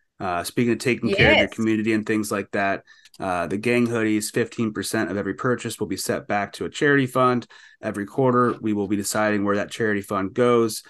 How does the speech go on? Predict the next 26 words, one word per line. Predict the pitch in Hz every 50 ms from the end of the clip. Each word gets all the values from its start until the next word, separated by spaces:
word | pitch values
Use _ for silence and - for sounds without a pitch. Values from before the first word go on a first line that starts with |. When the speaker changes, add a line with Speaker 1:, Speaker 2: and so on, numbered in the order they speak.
| - - - - _ -
Speaker 1:
Uh, | 87 87 87 85 85 82 78
we | 98 98
will | 95 92 92 92 90 - -
potentially | - 104 - 120 107 - - 101 104
have | 104 95 - -
polls | - 143 131 131 127 127 123
so | - 120
people | - - 113 107 107 -
can | - 98 104
vote | 127 139 139 135 135
on | 127 123 123
this. | 127 123 120 110 -
Sometimes | - 113 110 107 110 120 107 107 104 107
we'll | 104 101 107
let | 107 - -
people | - 110 107 110 110
decide | 104 104 - - 98 95 95 98 95
a | 92
certain | - - 120 107 71 78
amount | 101 107 117 123 120 117 110
or | 104
a | 101
certain | - - 110 82 -
percentage | - 98 - - 156 151 147 143 143 147
of | 139 139 143
it, | 139 -